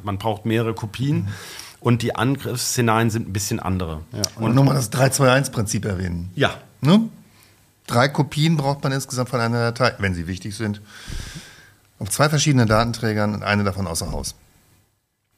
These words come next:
Speaker 3: Gut, außer Haus ist jetzt schwierig bei zwölf Terabyte. Äh,
Speaker 2: Warum?
Speaker 1: Naja.
Speaker 2: Wenn du zwölf Terabyte wichtige Daten hast,
Speaker 3: Da-,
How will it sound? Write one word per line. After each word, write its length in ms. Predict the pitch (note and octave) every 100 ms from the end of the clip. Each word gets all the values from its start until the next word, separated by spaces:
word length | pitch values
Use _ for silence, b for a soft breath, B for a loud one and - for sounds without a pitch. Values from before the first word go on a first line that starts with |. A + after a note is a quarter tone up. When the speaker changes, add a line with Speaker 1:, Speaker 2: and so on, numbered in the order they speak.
| _ _ _
Speaker 3:
Gut, 180 | D3 C3
außer 340 | - C#3 E3+ D3
Haus 220 | C#3 C#3+
ist 120 | C3+
jetzt 180 | B2 -
schwierig 500 | - B2+ D#3+ D#3+ -
bei 420 | C3+ C3 B2+ B2
zwölf 300 | A#2 - A#2+
Terabyte. 560 | - C#3 E3 D#3+ D#3+ D#3+
Äh, 580 | C#3 B2 A#2 B2 B2+ A2+
Speaker 2:
Warum? 240 | F#2 F2 A#2+
Speaker 1:
Naja. 400 | F3 A#3 C#3+ -
Speaker 2:
Wenn 180 | A#2+ B2+
du 140 | C#3
zwölf 360 | C#3 C3+ C3 C3
Terabyte 500 | C3+ B2+ A#2+ G#2 G2+
wichtige 420 | A#2 - A2 G#2
Daten 420 | F2+ E2 - A2+
hast, 260 | C#3 A2
Speaker 3:
Da-, 120 | -